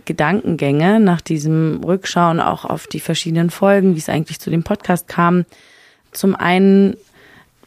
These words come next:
wenn du das sagen kannst und magst, was du für dich so mitnimmst aus dem, dem Prozess. Ja, und jetzt haben wir natürlich schon eingangs gesagt, dass das so ein bisschen die letzte Folge ist und dann fast so ein bisschen zu gucken, okay, was, was passiert dann, dann jetzt? Was, was geht da weiter?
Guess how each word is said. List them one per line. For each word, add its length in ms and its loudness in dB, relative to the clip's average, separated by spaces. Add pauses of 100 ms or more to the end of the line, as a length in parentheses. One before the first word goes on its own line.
(240)
wenn 300 0
du 80 -4
das 200 -6
sagen 320 -2
kannst 340 -4
und 160 -2
magst, 460 -2
was 100 -4
du 100 -12
für 140 -6
dich 300 -4
so 140 2
mitnimmst 720 2
aus 260 -2
dem, 520 -2
dem 140 -4
Prozess. 680 -4 (500)
Ja, 340 0
und 240 -2
jetzt 200 -4
haben 120 4
wir 80 2
natürlich 440 0
schon 140 -4
eingangs 440 -2
gesagt, 420 -4
dass 180 -8
das 120 -10
so 80 -6
ein 80 -2
bisschen 280 -4
die 80 -4
letzte 340 -4
Folge 400 -2
ist 300 -4
und 180 -4
dann 300 -2 (500)
fast 240 -8
so 80 -6
ein 60 0
bisschen 280 -4
zu 120 -14
gucken, 300 -6
okay, 360 -4
was, 380 -8
was 180 -6
passiert 480 -6
dann, 100 2
dann 160 0
jetzt? 360 -6
Was, 240 -8
was 180 -6
geht 200 -6
da 120 0
weiter? 500 0